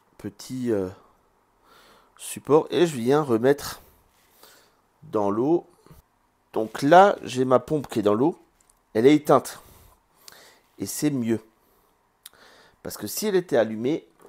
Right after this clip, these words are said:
pour le réglage de l'angle, ensuite, le risque, c'est de venir abîmer, euh, les coraux. Je vais venir brancher ici, donc dans le premier,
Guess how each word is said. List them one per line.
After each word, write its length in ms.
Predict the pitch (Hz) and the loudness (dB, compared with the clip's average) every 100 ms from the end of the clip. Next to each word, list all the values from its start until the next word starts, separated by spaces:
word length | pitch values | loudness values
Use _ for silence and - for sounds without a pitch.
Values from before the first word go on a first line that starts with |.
| - _ _ _ _ _ _ _ _ - _ _ _ | -20 _ _ _ _ _ _ _ _ -20 _ _ _
pour 200 | 135 135 | -6 0
le 80 | 123 | 2
réglage 600 | 123 135 139 139 120 110 | 2 0 4 2 2 -4
de 100 | 110 | -4
l'angle, 540 | 110 135 180 123 98 95 _ _ _ _ _ _ _ _ _ - | 0 -2 -2 -4 -6 -8 _ _ _ _ _ _ _ _ _ -16
ensuite, 480 | 101 - 160 160 | -16 -12 -14 -12
le 140 | 104 107 | -10 -8
risque, 360 | 104 147 - | -8 -10 -14
c'est 280 | - - 123 | -16 -6 -6
de 480 | 131 - 104 101 101 | -6 -6 -4 -2 -4
venir 360 | 98 107 135 135 | -8 -12 -10 -8
abîmer, 520 | 104 104 113 147 - - | -8 -10 -10 -8 -10 -10
euh, 240 | 98 98 95 _ _ _ _ _ _ - | -12 -12 -16 _ _ _ _ _ _ -18
les 220 | 104 127 | -12 -8
coraux. 340 | 151 135 107 - _ - | -4 -4 -4 -18 _ -16
Je 180 | 113 151 | -6 -4
vais 220 | 139 143 | -2 -2
venir 680 | 139 147 151 143 131 - - _ | -2 -4 -4 -6 -6 -12 -20 _
brancher 680 | - 113 135 175 202 139 - | -20 -8 -4 -4 -4 -10 -10
ici, 520 | 127 151 - 156 151 _ _ _ _ _ _ _ _ _ - | -10 -12 -12 -14 -14 _ _ _ _ _ _ _ _ _ -12
donc 220 | 110 101 - - _ - | -10 -12 -20 -20 _ -6
dans 360 | 123 139 131 - - | -2 -2 -4 -8 -14
le 280 | 110 117 | -6 -4
premier, 600 | 117 - 135 127 131 123 | -4 -6 -6 -4 -4 -4